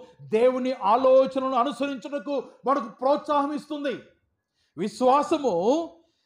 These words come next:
శ్రేష్టమైన ఇచ్చుటకు ప్రేరేపణ కలిగిస్తుంది. విశ్వాసము దేవుని ఆలోచనను అనుసరించుటకు ప్రోత్సాహాన్ని కలిగిస్తుందండి. మనలో విశ్వాసం ఉంటే, దేవుని మీద నమ్మకం ఉంచితే కదండి, మనము ఏం చేస్తాం? దేవుని ఆలోచన అనుసరిస్తూ ఉంటాం.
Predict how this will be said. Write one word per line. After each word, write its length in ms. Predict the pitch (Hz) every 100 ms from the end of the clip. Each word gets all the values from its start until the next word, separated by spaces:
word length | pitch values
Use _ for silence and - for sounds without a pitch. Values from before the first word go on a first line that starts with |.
| _ _ _
శ్రేష్టమైన 600 | - 208 285 302 311 302
ఇచ్చుటకు 440 | 302 262 302 302 277
ప్రేరేపణ 600 | - 175 254 349 349 339
కలిగిస్తుంది. 880 | 294 240 214 - 156 151 240 370 _ _ -
విశ్వాసము 680 | 240 - 320 330 330 330 320
దేవుని 460 | 208 247 285 311
ఆలోచనను 720 | 302 190 220 302 359 359 330 311
అనుసరించుటకు 760 | 262 277 381 359 349 320 226 247 - _ _
ప్రోత్సాహాన్ని 600 | 180 247 247 247 220 220
కలిగిస్తుందండి. 920 | 208 180 175 - 151 135 120 117 107
మనలో 260 | 120 147 175
విశ్వాసం 560 | 147 143 160 190 208 190
ఉంటే, 560 | 165 175 220 214 - _ _
దేవుని 280 | 123 165 190
మీద 100 | 185
నమ్మకం 340 | 143 165 -
ఉంచితే 720 | 165 143 - 202 247 156 135 _ _
కదండి, 340 | 147 160 165 208 _ _ _
మనము 720 | 113 151 196 190 143 160 196 170
ఏం 240 | 135 170
చేస్తాం? 480 | 170 160 160 165 139 117
దేవుని 280 | 160 165
ఆలోచన 600 | 139 110 131 147 170 165
అనుసరిస్తూ 460 | 135 131 143 123 123
ఉంటాం. 280 | 107 98